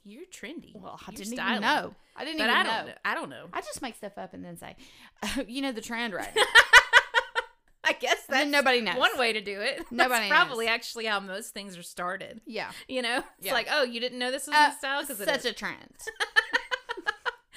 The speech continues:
Speaker 1: You wear a tank top on top of another tank
Speaker 2: So,
Speaker 1: top.
Speaker 2: yeah.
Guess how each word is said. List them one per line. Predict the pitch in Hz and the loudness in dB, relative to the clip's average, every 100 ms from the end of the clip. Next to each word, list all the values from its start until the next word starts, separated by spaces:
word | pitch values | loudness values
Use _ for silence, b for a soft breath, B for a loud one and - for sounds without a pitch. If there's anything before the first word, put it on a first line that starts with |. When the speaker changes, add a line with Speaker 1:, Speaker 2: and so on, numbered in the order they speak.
| B | B
Speaker 1:
You | 294 277 | -2 4
wear | 294 | 4
a | |
tank | 294 247 | 2 -6
top | 247 240 233 | 0 0 0
on | 226 214 | -4 -4
top | - 208 | 0 0
of | 220 | -2
another | 190 180 180 190 | -8 -8 -6 -6
tank | 233 294 294 | -2 -2 -2
Speaker 2:
So, | 320 | 2
Speaker 1:
top. | 311 | 4
Speaker 2:
yeah. | 202 | 2